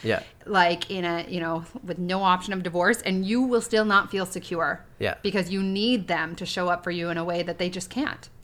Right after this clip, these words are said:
Speaker 1: Yeah, and I think that's, that speaks to, you know, the divorce rate we have right now is
Speaker 2: Right.
Speaker 1: incredibly high.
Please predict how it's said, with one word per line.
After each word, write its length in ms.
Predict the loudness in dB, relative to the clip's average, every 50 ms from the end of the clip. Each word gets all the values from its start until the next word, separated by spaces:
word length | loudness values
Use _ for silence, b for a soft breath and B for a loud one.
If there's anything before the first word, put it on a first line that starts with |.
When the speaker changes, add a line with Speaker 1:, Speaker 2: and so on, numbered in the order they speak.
| -20 -20 -12 -4
Speaker 1:
Yeah, 280 | -2 0 2 2 0 0
and 140 | 0 2 4
I 180 | 4 4 4 4
think 140 | 4 4
that's, 300 | 2 2 2 0 -4 -4
that 300 | -2 -2 -2 -2 -4 -6
speaks 300 | -8 -4 -4 -4 -4 -4 -2
to, 280 | 0 0 2 0 0 -2 -4
you 120 | -4 -4
know, 140 | -2 -2 -2
the 140 | -4 -4 -6
divorce 440 | -6 -6 -4 0 2 2 2 2 2
rate 160 | 2 2 2
we 120 | 0 0
have 180 | 2 2 2 2
right 160 | 0 -2 0
now 280 | 0 2 2 2 0 -2
is 180 | -2 -2 2
Speaker 2:
Right. 140 | 4 4 6
Speaker 1:
incredibly 340 | 6 6 6 4 4 0 0
high. 400 | 2 4 4 4 4 2 -2